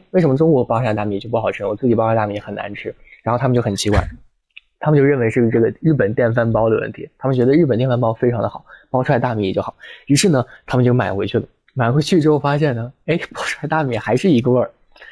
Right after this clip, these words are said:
最后呢，啊，才发现不是日本电饭煲的问题，而是日本的这个大米的问题啊。然后日本呢，有很多人就非常奇怪这个中国人去买这个电饭煲的这个现象，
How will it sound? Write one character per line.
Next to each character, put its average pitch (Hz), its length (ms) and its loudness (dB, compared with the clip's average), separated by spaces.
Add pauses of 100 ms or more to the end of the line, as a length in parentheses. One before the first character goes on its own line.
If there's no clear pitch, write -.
(140)
最 165 120 0
后 160 160 2
呢， 110 200 -2 (320)
啊， 98 380 -4
才 - 160 -4
发 117 160 0
现 117 240 -4 (240)
不 120 100 0
是 143 400 2 (160)
日 160 140 2
本 104 220 0
电 110 100 -2
饭 107 140 -2
煲 110 180 2
的 104 80 -2
问 101 140 -4
题， - 160 -10
而 110 180 -2
是 131 220 2
日 151 180 2
本 110 260 0
的 92 160 -6
这 98 200 0
个 - 200 -8 (520)
大 156 160 -2
米 104 160 2
的 - 100 -2
问 98 180 0
题 107 220 -8 (340)
啊。 95 160 -6 (280)
然 110 100 0
后 127 240 0 (240)
日 170 100 2
本 117 220 0
呢， 101 80 -4
有 107 140 0
很 110 160 -4
多 117 120 2
人 107 320 0
就 - 80 -8
非 147 140 0
常 135 140 2
奇 - 180 -4
怪 120 180 2
这 104 120 0
个 107 280 -4
中 123 160 2
国 107 120 2
人 101 120 -2
去 117 160 -6
买 107 220 -4
这 - 100 -4
个 107 60 0
电 107 180 -2
饭 107 140 -2
煲 110 140 0
的 104 80 -2
这 107 40 -2
个 104 120 0
现 107 280 -2
象， - 160 -8